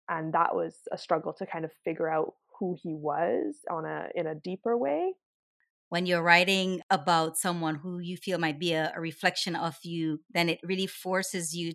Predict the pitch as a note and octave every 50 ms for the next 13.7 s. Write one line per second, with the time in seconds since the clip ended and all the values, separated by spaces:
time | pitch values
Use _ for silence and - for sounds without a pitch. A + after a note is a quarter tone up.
0 | - - - G3+ F#3 E3+ E3 D#3+ D#3+ - _ _ _ _ _ _ _ _ - -
1 | F3+ D#3 E3 E3 D#3 D3+ C#3+ G3 G3+ F#3+ F#3 G3+ F#3+ F#3 E3+ F#3 G3+ G#3+ G#3+ -
2 | - A#3 A3+ A3+ G#3+ G3+ F3+ F#3 F3+ D#3+ E3+ - - _ - G#3+ F#3+ F#3 D#3+ E3
3 | D#3 - - - - G#3+ A3 B3 C#4 D4+ F4 F#4+ G#4+ A4 G#4+ A#4+ - _ _ _
4 | _ _ _ _ - - A#3 C#4 G4 A4+ F#4+ D4 - G#2+ G#2+ - - - - B3
5 | - C4 D4+ F4 - - B3+ A#3+ G#3 - - G3+ G#3 G#3 G3+ G#3 A3 A#3 A#3 A#3
6 | B3 A#3+ - C#4 C#4 B3+ - _ - - - - - - - B3+ B3 D#4 E4 E4+
7 | D#4+ A#3+ A#3 - G#3 G3+ G3+ G#3+ A3 G#3+ A#3 A3+ A3 A3 G#3 G3+ F#3+ F#3+ - A3
8 | G#3+ G#3 G3+ - - - - F#3+ G3 G3 F#3+ G3 G3 G3 G3+ G#3 - - _ _
9 | _ _ _ _ _ _ _ - - A3 A3 A3+ - - - G3+ G#3 G#3 G3+ G3
10 | G3+ G#3 G#3 G#3+ A3 A3 G#3+ G#3+ G#3+ - - - G3 G3 G3 G3 G3+ G3+ F#3+ F#3
11 | F#3 F#3 F#3 G3 G3 G3 F#3+ F#3+ F#3+ F#3 - - G3+ G3 F#3+ F#3+ F#3+ F#3 F#3 F#3
12 | F3+ - - - _ - G3+ F#3+ F#3 F3+ F3+ F3+ F3 F3 F3 F3+ F#3 F#3+ G#3+ C4
13 | _ _ _ - - - - - A3 G3+ F#3+ F3+ F3+